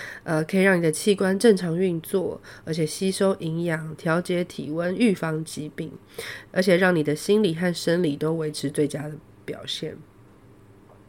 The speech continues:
那口渴其实是一种，一种最容易被人家忽视的生理需求，补充水分呢，有助于你的健康。所以当你开始感到慌乱、不知所措的时候，请你喝一杯水，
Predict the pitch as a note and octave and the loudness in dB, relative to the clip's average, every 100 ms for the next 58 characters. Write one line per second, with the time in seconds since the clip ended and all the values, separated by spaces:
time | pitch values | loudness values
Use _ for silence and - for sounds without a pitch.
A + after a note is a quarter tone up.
0 | - - - - - - G3 F3 E3+ F3+ | -20 -16 -16 -16 -12 2 4 4 4 4
1 | F#3+ G#3+ E3+ E3+ E3+ G3 F3 D#3 - G3 | 6 8 6 4 2 2 2 0 -2 -6
2 | F#3+ D3+ C#3+ - D#3+ A#3 F3 F#3 F#3 E3+ | -6 -8 -10 -14 4 6 6 4 4 2
3 | D#3 E3 E3 F3 E3+ F#3 D#3 D#3 D#3+ E3 | 2 -2 -4 -4 -2 -2 -4 -4 -4 -6
4 | D#3 - E3 - - - - - - - | -8 -12 -12 -12 -14 -16 -18 -18 -18 -16
5 | - F#3 B3 C4 F#3 F3 A3 G3 F3 E3 | -4 4 6 8 6 4 4 4 4 4
6 | D#3 D3 F3+ E3 D#3+ D3+ E3+ D#3 D#3+ - | 4 2 2 0 -2 -6 -8 -8 -10 -12
7 | E3 - - - - C4+ B3+ - - B3 | -14 -16 -20 -6 6 6 6 2 2 6
8 | A3 D#3 F#3 F#3 F3 C#3 C#3 D#3+ D#3+ - | 4 4 0 0 -2 -2 -2 -2 -4 -4
9 | D#3 D#3 E3 E3 - D#3+ F#3+ - D#3+ - | -4 -2 -4 -6 -8 -6 -4 -4 -6 -8
10 | - - C#3+ E3 - D3+ F3 D#3+ - - | -10 -6 -6 -6 -12 -10 -8 -8 -14 -20
11 | - - - D#3 D3 D3 D#3+ D#3+ - - | -20 -12 -6 -4 -2 -4 -6 -8 -12 -12